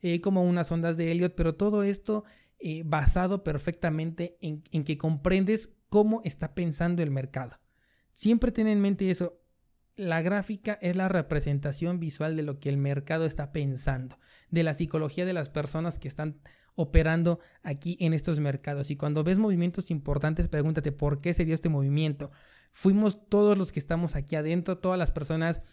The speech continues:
que somos pro Bitcoin, o fue una persona que sabe lo que está haciendo y que sabe por qué lo está haciendo?". Y si identificamos que efectivamente es una de estas personas, bueno,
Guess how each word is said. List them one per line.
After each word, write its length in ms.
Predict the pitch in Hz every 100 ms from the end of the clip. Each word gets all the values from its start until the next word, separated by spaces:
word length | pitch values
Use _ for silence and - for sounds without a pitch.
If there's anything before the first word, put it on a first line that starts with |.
| _ _
que 140 | - 143
somos 320 | 156 165 -
pro 200 | 160 147
Bitcoin, 480 | 170 170 - 190 214 - _
o 160 | - 165
fue 360 | 143 170 175 180
una 260 | 170 175 -
persona 680 | 151 - 165 165 170 165 _
que 240 | - 143
sabe 300 | 139 180 262
lo 140 | 226 170
que 80 |
está 140 | 147 160
haciendo 400 | 156 160 160 190
y 80 | 170
que 140 | 139
sabe 220 | 139 170 175
por 380 | - 143 139
qué 140 | 143 180
lo 100 | 165
está 200 | 143 139
haciendo?". 360 | 135 131 123 - _ _ -
Y 120 | 165
si 120 | 160
identificamos 720 | 156 151 147 151 147 202 220
que 80 | 175
efectivamente 580 | 147 143 175 175 170 175
es 120 | 165
una 240 | 180 175
de 80 | 156
estas 200 | 143 160
personas, 440 | - 139 151 180 175
bueno, 320 | 165 156